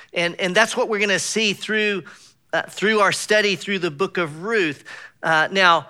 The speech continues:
what's wonderful about the book is it's just an ordinary, it, these are ordinary people doing ordinary things in ordinary places. It's a book that's three thousand years old, but I'm telling you, they're just scratching out a living, doing the best they can, making decisions, trying to walk with God, trying to honor the covenant. And,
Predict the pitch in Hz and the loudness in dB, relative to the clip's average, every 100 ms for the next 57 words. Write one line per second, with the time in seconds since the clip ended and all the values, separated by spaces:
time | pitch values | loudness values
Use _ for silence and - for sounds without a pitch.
0 | - _ _ _ _ - 175 185 - 147 | -14 _ _ _ _ -6 -2 -2 -4 -2
1 | 202 254 220 - 165 156 151 135 156 143 | 0 2 2 2 0 2 2 2 0 -4
2 | 156 156 165 208 - 240 214 208 196 208 | -2 -2 -4 -4 -2 -2 -2 -2 -2 0
3 | 220 220 220 214 208 196 180 226 214 208 | 0 0 0 0 -2 -8 -6 -2 0 0
4 | - 214 233 233 220 - 214 202 202 190 | 0 0 2 2 0 -2 -6 -4 -4 -4
5 | 202 214 208 196 208 214 160 135 - - | -4 -2 -2 -2 -4 -6 -8 -12 -16 -16
6 | - 175 190 196 190 180 196 202 - 123 | -10 -4 -2 0 -2 -2 -2 -2 -4 -8
7 | 107 - - _ - - 170 214 202 - | -10 -14 -16 _ -12 -6 -4 -2 -4 -6
8 | 220 233 220 208 190 190 185 165 220 180 | -6 0 2 2 0 -4 -4 -2 -2 -2
9 | 165 - 202 214 190 175 160 - - - | -6 -4 -4 -4 -4 -4 -6 -12 -16 -18
10 | - - 190 208 196 - - 208 220 202 | -16 -4 -2 0 -2 -4 0 2 2 2
11 | 208 208 196 220 196 151 143 208 202 175 | 2 2 2 0 -2 -4 0 0 0 0
12 | 208 - 214 196 - 214 180 175 202 220 | 0 0 -2 -2 -2 0 0 0 -2 -2
13 | 202 - 214 180 147 - - 190 226 214 | -4 -2 -2 -4 -8 -4 2 4 4 4
14 | 214 214 - 202 - 208 196 160 - 185 | 4 4 0 -4 2 4 6 4 4 4
15 | 220 214 208 208 214 202 202 202 202 156 | 4 4 4 4 2 0 0 2 2 -2
16 | - 165 165 | -6 -8 -8